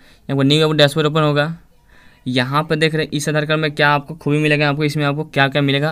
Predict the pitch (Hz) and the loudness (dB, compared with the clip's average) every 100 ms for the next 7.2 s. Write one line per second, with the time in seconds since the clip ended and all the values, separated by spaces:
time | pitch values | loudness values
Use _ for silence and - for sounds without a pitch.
0 | - 135 127 131 131 131 143 139 123 117 | -4 -2 0 0 0 0 -2 -4 -4 -4
1 | 123 - - - - 135 135 147 151 156 | -10 -14 -20 -20 -12 -6 0 0 2 0
2 | 147 151 151 151 151 147 147 - 143 147 | 2 2 2 0 0 0 -2 0 0 2
3 | 156 147 151 151 147 143 147 165 - - | 0 -2 0 0 2 0 -2 -8 -16 -20
4 | - - 135 147 151 151 151 151 147 151 | -10 0 2 4 4 4 4 4 2 0
5 | 170 - _ - _ _ - 139 143 156 | -6 -14 _ -20 _ _ -4 -2 0 2
6 | 160 147 156 139 139 151 143 143 143 139 | 2 2 -2 -2 0 0 0 0 -2 -2
7 | 139 | 0